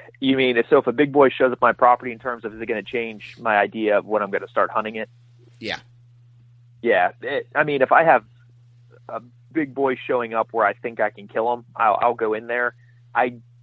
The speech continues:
Speaker 1: don't think it's worth going in chasing a nocturnal deer back there because it's still somewhat difficult to hunt. I'm still figuring out exactly my access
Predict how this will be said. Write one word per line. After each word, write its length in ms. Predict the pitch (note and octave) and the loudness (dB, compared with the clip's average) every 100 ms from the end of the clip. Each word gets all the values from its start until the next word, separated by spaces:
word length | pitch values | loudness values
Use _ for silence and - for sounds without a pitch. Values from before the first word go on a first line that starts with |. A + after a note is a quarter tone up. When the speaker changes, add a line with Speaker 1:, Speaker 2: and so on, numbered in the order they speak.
| _ _ | _ _
Speaker 1:
don't 260 | D3+ C#3 - - | 0 0 -2 -10
think 160 | C3 | -8
it's 140 | B2 G2 | -8 -4
worth 380 | A2 A#2+ A#2+ | 2 2 2
going 260 | - A#2 A2+ | 0 0 0
in 120 | A2 | -4
chasing 400 | - A2 A2 A2+ | -2 -4 -4 -6
a 40 | G#2 | 0
nocturnal 560 | G#2+ G#2 - A#2+ G2 | 2 2 2 0 0
deer 260 | F#2+ G2+ G#2+ | -4 -2 2
back 280 | A2 A2 - | 4 2 2
there 180 | A#2 | 0
because 420 | A2 G#2+ - G#2+ G2+ - _ _ _ - | 0 -6 -6 -6 -6 -14 _ _ _ -12
it's 140 | - - - | -12 -12 2
still 360 | D#3 D3+ C#3 - - | 4 6 4 0 0
somewhat 360 | C3+ C3 - | 0 2 0
difficult 500 | C3 - - A#2+ A#2 - | -2 -6 -6 -4 -4 -4
to 60 | |
hunt. 320 | - A#2 A#2 - A2 | -2 0 0 -4 -16
I'm 100 | G2+ | -8
still 200 | - B2 - | 0 0 2
figuring 420 | C#3 B2 A#2+ A2 G#2 | -2 -2 -4 -4 0
out 220 | G#2+ G#2+ | 2 2
exactly 640 | G#2+ G#2+ - - A#2+ A2+ - _ _ _ | 0 -2 0 -2 -2 -4 -10 _ _ _
my 120 | A2+ | 2
access 520 | G#2 A2 A#2 - B2 | 4 2 2 -4 -8